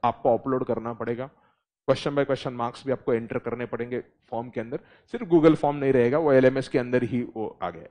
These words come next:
आपको दूसरा कोई Google फॉर्म अगर क-, लगेगा ही नहीं। इंटर में हम हर बार Google फॉर्म देते थे आपको,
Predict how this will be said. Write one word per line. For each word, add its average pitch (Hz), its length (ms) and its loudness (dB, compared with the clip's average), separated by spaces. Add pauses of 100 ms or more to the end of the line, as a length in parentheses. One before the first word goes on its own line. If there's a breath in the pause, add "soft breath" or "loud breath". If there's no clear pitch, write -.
आपको 139 180 0
दूसरा 170 220 0
कोई 143 120 -4
Google 160 240 4
फॉर्म 156 220 2
अगर 147 160 0
क-, 123 220 -2
लगेगा 135 260 4
ही 104 80 0
नहीं। 90 100 -12 (420)
इंटर 143 240 4
में 151 100 0
हम 151 120 -2
हर 135 140 2
बार 139 160 4
Google 139 260 4
फॉर्म 127 180 -6
देते 117 200 -4
थे 123 60 -6
आपको, - 220 -12